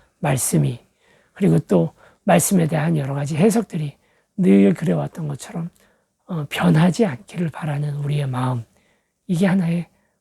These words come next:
관성이고요. 이 관성은 사실은 굉장히 위험한 것입니다. 비신앙적인 것이기도 하죠.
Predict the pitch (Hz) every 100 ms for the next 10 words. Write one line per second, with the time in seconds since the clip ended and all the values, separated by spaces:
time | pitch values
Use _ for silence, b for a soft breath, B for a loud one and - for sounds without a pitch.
0 | _ - 160 151 175 165 131 147 151 -
1 | _ _ _ _ - - 143 123 131 147
2 | 180 _ _ _ _ _ - - - -
3 | 147 175 208 277 311 147 131 120 127 110
4 | - _ _ - - 156 113 - - _
5 | _ _ - 175 170 - 185 151 131 139
6 | 131 123 - - _ - - -